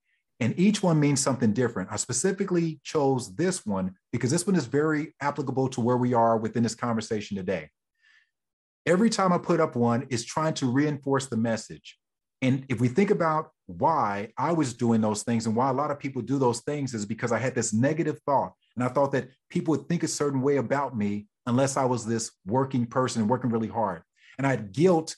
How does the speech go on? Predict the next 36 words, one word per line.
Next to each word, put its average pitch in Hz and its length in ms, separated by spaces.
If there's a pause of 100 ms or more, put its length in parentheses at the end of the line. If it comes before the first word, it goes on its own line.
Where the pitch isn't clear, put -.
(140)
whenever 135 300
I 131 40
was 120 160
away 143 240
from 120 200
work. 85 220 (240)
I 120 60
had 117 120
so 175 240
much 170 280
guilt. 156 280
I - 40
was 120 100
like, 110 140
"Oh 180 80
my 170 80
goodness, 143 260
I, - 60
I, - 180 (640)
I, - 40 (600)
if 123 180
I'm 143 160
not 180 160
doing 180 220
it, 170 140
then, 131 240
then 120 280
I'm 123 120
doing 151 180
something 135 320
wrong." 104 320 (560)
And 139 160
those 139 160
expectations, 175 840
those 135 180
expectations 151 800